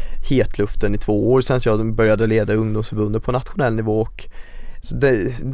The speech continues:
redan nu har man ju granskats, redan nu har man blivit uthängd för saker man har sagt och så vidare som vi var inne på precis. Så de här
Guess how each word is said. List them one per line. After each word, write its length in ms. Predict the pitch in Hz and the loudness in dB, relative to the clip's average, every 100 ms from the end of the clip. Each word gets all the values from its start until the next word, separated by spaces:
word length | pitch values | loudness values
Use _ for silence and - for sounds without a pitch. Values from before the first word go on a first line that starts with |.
| 131 | -4
redan 300 | 131 147 139 | 2 4 4
nu 200 | 139 135 | 2 2
har 140 | 123 139 | 2 0
man 140 | 143 | 2
ju 60 | 143 | 2
granskats, 680 | 143 147 139 - 143 135 147 | 2 2 0 0 0 0 0
redan 260 | 139 131 | 2 2
nu 160 | 131 120 | 2 2
har 100 | 123 | 2
man 180 | 123 131 | 2 2
blivit 240 | 135 123 | 0 2
uthängd 440 | 151 139 147 147 | 0 2 0 0
för 80 | 131 | 0
saker 300 | 135 143 - | 0 0 0
man 140 | 131 131 | -2 0
har 60 | |
sagt 360 | 131 139 - - | 0 0 0 -4
och 80 | 131 | -2
så 100 | 135 | 0
vidare 300 | 135 127 117 | 2 2 2
som 120 | 127 | 0
vi 80 | 123 | 0
var 80 | |
inne 180 | 131 123 | 0 0
på 180 | 120 123 | -2 -2
precis. 380 | 127 123 - - | 0 -2 -2 -2
Så 220 | 120 117 - - - - - - | -2 -4 -6 -12 -12 -10 -6 0
de 100 | 147 | 2
här 180 | 139 | 2